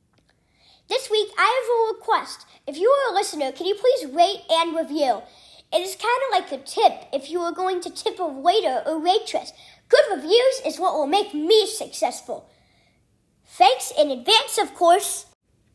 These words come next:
Also, just as a reminder, we are still running our fundraising campaign for Be a Mind Leader through Advent Health.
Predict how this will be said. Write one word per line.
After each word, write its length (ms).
Also, 800
just 260
as 160
a 60
reminder, 760
we 180
are 120
still 420
running 300
our 180
fundraising 680
campaign 640
for 120
Be 320
a 160
Mind 340
Leader 260
through 340
Advent 380
Health. 380